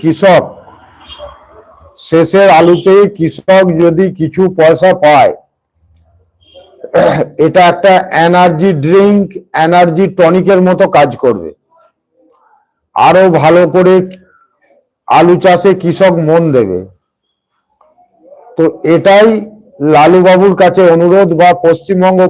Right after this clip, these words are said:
প্রগতিশীল আলু ব্যবসায়ী সমিতি যতজন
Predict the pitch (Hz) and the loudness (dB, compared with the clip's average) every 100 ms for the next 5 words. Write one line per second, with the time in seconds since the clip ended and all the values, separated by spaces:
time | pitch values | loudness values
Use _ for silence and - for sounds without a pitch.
0 | 185 160 165 165 185 175 156 160 165 156 | 0 -2 -2 -2 0 2 2 2 0 0
1 | 170 165 156 156 160 147 131 107 _ _ | 0 0 -2 -8 -6 -4 -6 -8 _ _
2 | _ _ _ _ _ _ _ 139 131 180 | _ _ _ _ _ _ _ -12 0 0
3 | 175 190 175 208 | 2 0 2 2